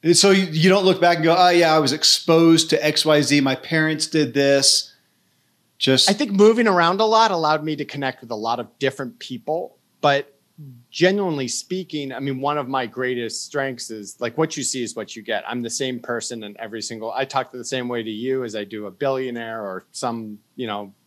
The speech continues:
Speaker 2: famous actor or actress. I mean, that authenticity comes from a place of wearing my heart on my sleeve and somehow being brought up in a very British household where that's the opposite, right? I actually went to London, Kevin,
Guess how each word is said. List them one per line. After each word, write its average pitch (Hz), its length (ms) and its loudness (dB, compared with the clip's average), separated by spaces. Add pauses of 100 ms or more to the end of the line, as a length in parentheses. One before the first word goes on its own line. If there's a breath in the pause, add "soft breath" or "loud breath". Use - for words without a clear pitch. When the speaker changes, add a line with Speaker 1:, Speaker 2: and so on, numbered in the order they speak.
(200)
Speaker 2:
famous 135 480 -2
actor 127 340 -2
or 117 140 -4
actress. 139 560 0
I - 20 -6
mean, 131 340 -6 (380 soft breath)
that 151 220 4
authenticity 151 800 0
comes 131 420 -4
from 123 240 -4
a 117 60 -4
place 123 500 -6
of 110 240 -8 (560)
wearing 139 320 2
my 131 160 -2
heart 127 220 -2
on 120 60 -10
my 113 100 -6
sleeve 113 440 -4 (140)
and 120 240 -6
somehow 139 920 0 (400 soft breath)
being 143 220 2
brought 139 200 6
up 127 180 2
in 120 60 -6
a 113 80 -4
very 143 520 4
British 131 420 0
household 107 720 -2
where 156 180 4
that's 135 280 0
the 139 140 0
opposite, 123 580 2 (200)
right? 123 380 2
I 160 80 4
actually 175 200 4
went 190 300 4
to 180 80 2
London, 139 640 0 (260 soft breath)
Kevin, 127 520 0